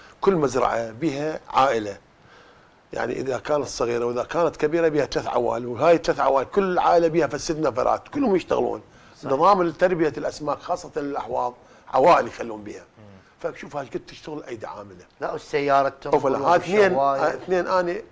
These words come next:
Speaker 1: اجيبه بالكيه.
Speaker 2: آه.
Speaker 1: من يودي الى مركز التسويقي، معمل العلف، كل معمل علف يقل شيء بال تسعتاش عشرين عامل.
Speaker 2: صحيح.
Speaker 1: الشوايه، المطعم، يعني كل هاي ال-، الأسماك تحرك أزيد من الدواجن، تحرك الأيدي العاملة.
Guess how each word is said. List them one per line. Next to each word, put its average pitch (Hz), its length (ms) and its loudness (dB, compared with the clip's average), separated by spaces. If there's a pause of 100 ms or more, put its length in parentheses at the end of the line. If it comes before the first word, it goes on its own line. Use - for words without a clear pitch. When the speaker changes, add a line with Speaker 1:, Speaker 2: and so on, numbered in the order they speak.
Speaker 1:
اجيبه 156 300 -4
بالكيه. 135 480 -2
Speaker 2:
آه. - 560 -20 (160)
Speaker 1:
من 139 120 -8
يودي 147 300 -2
الى 143 180 -4
مركز 147 300 -10
التسويقي، 127 640 -10 (520)
معمل 135 300 -4
العلف، 131 540 -4
كل 226 140 -2
معمل 165 300 0
علف 165 260 -2
يقل 165 180 -6
شيء 156 160 -10
بال 156 140 -6
تسعتاش 156 500 -4
عشرين 139 280 -8
عامل. 110 300 -4 (260)
Speaker 2:
صحيح. 92 320 -16 (320)
Speaker 1:
الشوايه، 135 920 0 (440)
المطعم، 135 640 -2 (540)
يعني 165 360 -6 (140)
كل 359 260 2
هاي 170 300 4 (220)
ال-، 151 200 -8
الأسماك 156 600 -4
تحرك 170 480 -10
أزيد 175 260 -6
من 170 120 -8
الدواجن، 117 500 -4 (160)
تحرك 165 320 -10
الأيدي 156 280 -6
العاملة. 110 460 -8